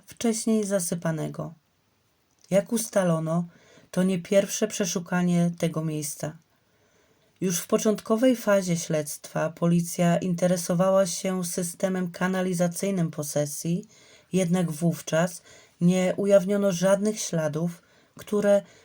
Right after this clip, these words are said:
mogłyby wskazywać na miejsce pobytu zaginionej kobiety. Mimo to, ze względu na rozwój postępowania i pojawiające się wciąż nowe wątki, służby postanowiły wrócić do tego tropu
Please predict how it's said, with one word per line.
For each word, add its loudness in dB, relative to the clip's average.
mogłyby 4
wskazywać -2
na -2
miejsce -2
pobytu -4
zaginionej 0
kobiety. -8
Mimo 4
to, -2
ze 4
względu 4
na 0
rozwój -2
postępowania -2
i 0
pojawiające 2
się -4
wciąż -2
nowe 2
wątki, -2
służby -2
postanowiły 2
wrócić -2
do -4
tego -4
tropu -6